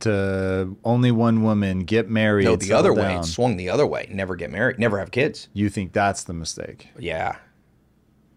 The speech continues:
Speaker 2: Most men aren't built for that.
Speaker 1: So should men, we obviously already covered kids. Should most men get married?
Speaker 2: I think you should have long-term mating. I don't think marriage matters.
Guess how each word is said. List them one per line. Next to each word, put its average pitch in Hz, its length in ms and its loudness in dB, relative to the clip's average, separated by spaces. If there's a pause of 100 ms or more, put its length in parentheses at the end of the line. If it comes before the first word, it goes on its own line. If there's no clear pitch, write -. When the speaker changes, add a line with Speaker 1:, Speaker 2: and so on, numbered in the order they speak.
(240)
Speaker 2:
Most 131 260 2
men 107 160 0
aren't 87 180 -4
built 90 180 0
for 73 120 -6
that. 69 240 -4
Speaker 1:
So 107 160 0
should 98 320 0
men, 98 460 0
we 101 160 2
obviously 113 340 2
already 104 180 2
covered 107 300 -2
kids. 90 400 -4 (300)
Should 95 200 -4
most 92 240 -2
men 92 140 -2
get 82 120 -4
married? 104 380 -4 (460)
Speaker 2:
I 113 100 4
think 113 200 0
you 104 40 -6
should 117 100 2
have 104 100 2
long-term 101 380 0
mating. 95 280 0
I 90 60 0
don't 92 140 -2
think 92 140 -2
marriage 87 320 -2
matters. 76 440 -6